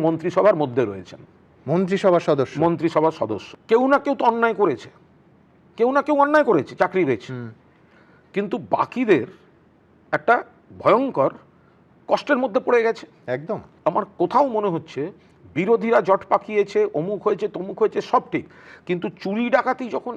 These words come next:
Speaker 1: এখান থেকে হয়ে লণ্ডভণ্ডটা হয়েছে, আমাদের কোনো কোনো ব্যক্তি, তারা প্রশাসনে থাকুন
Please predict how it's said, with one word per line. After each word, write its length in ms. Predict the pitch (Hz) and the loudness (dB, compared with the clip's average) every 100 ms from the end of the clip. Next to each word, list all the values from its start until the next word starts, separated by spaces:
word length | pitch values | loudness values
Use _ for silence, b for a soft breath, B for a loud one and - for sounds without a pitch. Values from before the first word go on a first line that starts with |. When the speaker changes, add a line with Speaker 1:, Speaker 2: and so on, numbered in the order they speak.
| - | -6
Speaker 1:
এখান 240 | - 247 254 | 0 0 0
থেকে 240 | 254 247 | -4 -4
হয়ে 180 | 226 240 | -2 0
লণ্ডভণ্ডটা 720 | 185 180 240 269 254 240 214 160 | 2 2 4 4 4 0 0 0
হয়েছে, 380 | 135 120 - 127 214 b b b b b _ | 0 -2 -4 -10 -10 b b b b b _
আমাদের 480 | 131 170 226 226 262 262 | 2 4 4 4 2 0
কোনো 340 | - 175 247 | -4 0 0
কোনো 300 | 277 285 285 | 2 4 4
ব্যক্তি, 480 | 226 196 - - 95 - _ | 4 2 0 -10 -10 -12 _
তারা 180 | 165 180 | -2 0
প্রশাসনে 540 | 165 156 196 214 214 | -2 0 0 2 -4
থাকুন 300 | 214 208 220 | -2 -2 -2